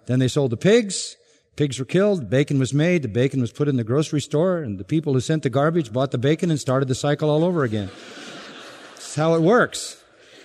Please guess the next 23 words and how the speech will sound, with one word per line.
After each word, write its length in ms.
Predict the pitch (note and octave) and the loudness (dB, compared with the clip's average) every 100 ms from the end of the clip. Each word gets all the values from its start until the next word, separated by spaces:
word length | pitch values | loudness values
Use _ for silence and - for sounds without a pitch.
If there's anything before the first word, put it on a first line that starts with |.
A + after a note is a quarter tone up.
| - - - - - - | -20 -20 -20 -20 -20 -2
But 120 | E3+ | 4
in 100 | F#3+ | 6
the 140 | G3+ F#3 | 8 8
early 240 | A3+ G#3+ | 8 8
years 280 | G3+ G#3+ D#3+ | 8 8 6
in 80 | F3 | 2
Los 220 | E3+ D#3+ | 4 2
Angeles, 480 | G#3+ B3 F3 D#3 C#3+ | 2 2 4 2 2
the 60 | C3+ | -2
same 300 | - G#3 - | 0 2 2
people 240 | G#3+ F#3 | 2 2
who 100 | D#3 | 0
collected 380 | - F3 F3 C#3 | 2 0 0 -2
the 40 | |
trash 560 | B2+ F#3+ A3 G3 E3+ - | -2 0 2 4 2 2
were 120 | D3+ | 2
the 80 | D3 | 4
ones 260 | D#3 F#3 | 4 2
who 80 | F#3 | 0
provided 460 | C#3+ D3 E3+ F3+ D#3+ | -2 0 2 4 4
all 120 | D3+ | 2
the 60 | D#3+ | 0
pork, 500 | - A#3 C3 - | 0 0 0 -8